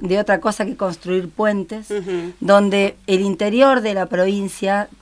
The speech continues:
Speaker 1: el interior del país tiene muchísimo para aportar a un sistema de salud. De hecho, bueno, acá en San Luis, eh, tienen, están como,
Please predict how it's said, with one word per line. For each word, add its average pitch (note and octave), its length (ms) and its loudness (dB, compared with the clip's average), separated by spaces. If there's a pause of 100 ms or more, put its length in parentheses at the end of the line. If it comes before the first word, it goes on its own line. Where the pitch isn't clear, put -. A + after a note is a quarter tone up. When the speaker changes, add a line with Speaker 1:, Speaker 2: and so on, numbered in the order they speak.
Speaker 1:
el A#3+ 180 4
interior G3+ 460 0
del F#3 160 -4
país F#3 260 -4
tiene A3 260 0
muchísimo G3 760 -2
para F3 260 0
aportar F3 600 -4
a F3 100 -2
un F3 140 -2
sistema F3 440 -6
de E3+ 100 -4
salud. F#3 400 -4 (520)
De F3+ 160 2
hecho, G#3+ 320 2
bueno, G3+ 240 4
acá G#3 160 2
en G#3 80 2
San G3 260 -2
Luis, A3 420 -4
eh, F3 260 -6
tienen, F#3+ 720 0
están F#3+ 400 -2
como, F3 600 2